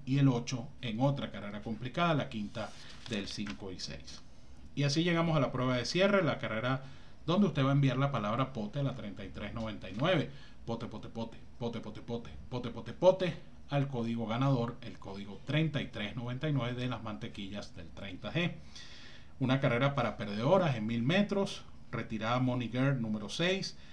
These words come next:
Prueba que para mí deciden estas tres, no por ello descarto la posibilidad de una sorpresa, pero pienso que estas tres son las yeguas más lógicas de la carrera. Princess Love número cinco,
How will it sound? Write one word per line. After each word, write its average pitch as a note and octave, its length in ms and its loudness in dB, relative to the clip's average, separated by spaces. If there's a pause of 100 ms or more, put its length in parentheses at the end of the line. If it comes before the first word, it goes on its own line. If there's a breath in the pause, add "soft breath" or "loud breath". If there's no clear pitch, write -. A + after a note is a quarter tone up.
(680 loud breath)
Prueba F#3+ 340 8
que F3 120 4
para C#3+ 300 6
mí F#3 160 8
deciden E3+ 440 8
estas D3+ 280 0
tres, D3+ 420 2 (1080)
no B2+ 300 6
por D3 160 6
ello D3+ 420 6
descarto C3 840 0
la A#2 200 -4
posibilidad A2 440 -4
de A#2+ 60 0
una D3 140 2
sorpresa, C#3 580 0
pero G#3 300 4
pienso D#3+ 480 2
que A#2+ 80 -2
estas C3 260 -2
tres A#2+ 220 -2
son A#2+ 160 -2
las A2+ 100 -2
yeguas A2+ 320 -4
más A2+ 200 -4
lógicas G#2 500 -2
de F#2+ 60 -10
la F#2+ 140 -10
carrera. - 420 -10 (480 loud breath)
Princess F3+ 360 4
Love F#3 220 8
número D#3 320 6
cinco, G#3 500 6